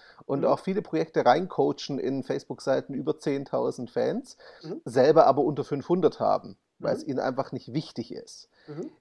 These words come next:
Speaker 1: Das ist natürlich Kommunikationsbereich, andere Branche. Ähm, könnte ich mir aber auch im Lifestyle-Bereich durchaus vorstellen, dass Leute,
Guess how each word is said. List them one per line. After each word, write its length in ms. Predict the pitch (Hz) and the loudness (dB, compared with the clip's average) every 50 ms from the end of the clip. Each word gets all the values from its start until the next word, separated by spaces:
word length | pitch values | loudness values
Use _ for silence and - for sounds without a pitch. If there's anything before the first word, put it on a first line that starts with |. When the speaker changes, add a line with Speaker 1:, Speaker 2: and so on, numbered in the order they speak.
| _ _ | _ _
Speaker 1:
Das 160 | - 160 143 | 0 2 4
ist 80 | 196 180 | 4 2
natürlich 320 | 170 151 180 147 - - | 4 2 2 0 0 -6
Kommunikationsbereich, 1040 | - - 165 151 139 135 135 139 - 147 180 185 - - 220 202 208 214 240 208 - | 0 2 2 4 4 4 2 4 4 4 4 2 2 2 4 4 6 4 4 2 0
andere 300 | - 139 139 135 127 131 120 | 0 2 2 2 2 0 -2
Branche. 600 | - 110 - 110 113 135 165 - - 240 294 - - - - _ _ _ _ _ _ _ _ | -2 -4 -2 -2 -2 -2 -2 -2 -2 -2 -4 -4 -8 -18 -20 _ _ _ _ _ _ _ _
Ähm, 300 | - 131 131 135 139 - - - - _ | 0 0 2 0 -2 -6 -12 -18 -20 _
könnte 480 | - - - - 156 147 175 196 - 214 | -14 -14 -4 2 2 2 2 2 -2 -4
ich 180 | - - - | -4 -4 -6
mir 140 | 208 190 165 | -2 0 2
aber 160 | 175 - - | 2 4 4
auch 80 | 151 160 | 2 2
im 60 | 151 | 2
Lifestyle-Bereich 760 | 131 135 - - 175 - - 165 147 143 139 127 123 135 - | 4 4 4 4 4 2 -2 0 0 0 2 2 0 -2 -2
durchaus 280 | - 139 - 147 127 - | -6 -8 -8 -8 -8 -8
vorstellen, 640 | - - 135 139 143 - - - 175 170 175 170 156 | -4 0 0 0 0 0 -4 -4 -4 -2 -2 -2 -2
dass 180 | 151 127 - - | -4 -4 -4 0
Leute, 640 | 123 120 120 131 151 - - 180 170 165 165 165 | 4 4 6 6 4 2 2 2 4 4 2 2